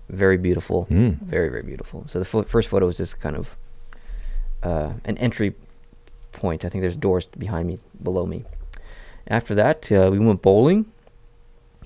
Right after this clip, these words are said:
Speaker 1: and, uh, that was a lot of fun. I haven't been bowling in a long time, a very long time, so that was a lot of fun. After that, we went and played some pool.
Speaker 2: Hmm.
Speaker 1: I haven't played pool in a long time, so that
Speaker 2: <laughs>
Speaker 1: was fun. And then after that, there's, I t-,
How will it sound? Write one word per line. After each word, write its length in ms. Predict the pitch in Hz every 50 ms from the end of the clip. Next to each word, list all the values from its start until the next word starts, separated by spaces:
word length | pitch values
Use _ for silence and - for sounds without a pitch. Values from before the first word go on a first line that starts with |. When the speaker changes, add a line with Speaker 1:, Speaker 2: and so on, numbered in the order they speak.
| - -
Speaker 1:
and, 500 | - 107 101 101 104 98 98 101 95 - -
uh, 160 | 101 92 95
that 80 | 98 -
was 100 | 185 180
a 40 | -
lot 80 | 85 -
of 60 | -
fun. 180 | - 90 92 95
I 40 |
haven't 200 | 104 120 123 113 101
been 160 | 107 104 98
bowling 320 | 87 104 113 120 107 98
in 80 | 95 95
a 40 | 98
long 360 | 101 101 98 98 110 117 113
time, 420 | - 139 - 90 80 - - - - - - - - -
a 60 | 156
very 200 | 160 107 110 104
long 160 | 95 87 87
time, 160 | - - 80 -
so 100 | - -
that 140 | 101 110 107
was 80 | 110 -
a 60 | -
lot 120 | - 76 -
of 60 | -
fun. 220 | - - - - - - - - - - - - - - - - -
After 220 | 107 101 - 90
that, 280 | 92 107 147 165 - - - - - -
we 80 | -
went 120 | 104 104 -
and 40 | -
played 200 | - 104 92 90
some 120 | - - 139
pool. 420 | - 139 147 185 220 247 240 - - - - -
Speaker 2:
Hmm. 120 | 302 262 175 - - - - -
Speaker 1:
I 60 | -
haven't 140 | 104 101 92
played 200 | 104 98 92 -
pool 180 | - 165 220 247
in 60 | 220
a 100 | 139 104
long 120 | - - -
time, 320 | - - - - - 170 -
so 80 | - 135
that 320 | - - 156 - 185 233 -
Speaker 2:
<laughs> 0 |
Speaker 1:
was 160 | - - -
fun. 280 | - - - - - 120 - - - - - - - - - -
And 140 | - 101 101
then 120 | 98 98
after 240 | 98 101 98 - 104
that, 360 | 101 92 92 92 - - - -
there's, 480 | 104 101 98 95 92 - - - - - - - -
I 120 | - 104
t-, 340 | 92 - - - - - -